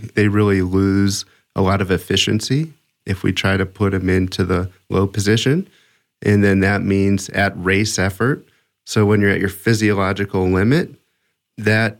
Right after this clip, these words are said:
increased cost shows up as a penalty in mechanical power.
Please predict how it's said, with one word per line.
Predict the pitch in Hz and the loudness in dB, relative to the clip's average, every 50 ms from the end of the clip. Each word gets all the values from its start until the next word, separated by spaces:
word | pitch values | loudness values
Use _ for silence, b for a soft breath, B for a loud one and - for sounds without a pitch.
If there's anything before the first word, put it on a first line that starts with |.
| _ | _
increased | - 120 123 123 120 - - 123 113 104 - - - | -2 2 2 2 2 0 0 0 0 0 -2 -6 -10
cost | - - 101 101 107 123 143 139 - - - | -6 -4 -2 0 0 -2 -2 -4 -6 -8 -4
shows | - 110 107 107 107 | 0 0 2 2 0
up | 107 104 107 | 0 0 0
as | 107 104 - | -2 -2 -2
a | 101 | -4
penalty | - - - 110 107 107 104 101 - - 104 101 | -6 -2 -2 0 0 2 0 -2 -2 0 0 0
in | 95 92 | 2 0
mechanical | 90 90 - - 95 90 85 85 - 92 82 | 0 -2 -2 -2 -2 -2 0 -2 -2 -4 -6
power. | - - 78 - 78 78 82 85 90 | -4 -4 -4 -4 -4 -6 -8 -10 -12